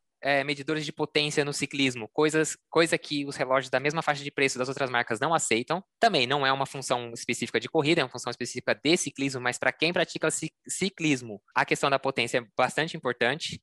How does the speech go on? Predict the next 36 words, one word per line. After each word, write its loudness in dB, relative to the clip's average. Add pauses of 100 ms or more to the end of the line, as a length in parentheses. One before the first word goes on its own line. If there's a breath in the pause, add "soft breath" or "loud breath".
(100)
E 2 (100)
o -8
que 0
ele 2
traz 2
como -2
na -2
função -8
de 0
corrida, 0
talvez 0 (140)
duas 0
coisas 0
que -2
eu 2
acho, -2
assim, -6
que -14
seriam 2
os -6
grandes 0
diferenciais 2
dele -2
é, 2 (220)
uma, 2
ele 4
tem 0
um -2
modo 2
pista. -4
Então, 0
pra 2
quem 2
tem 0
a 0
op-, -4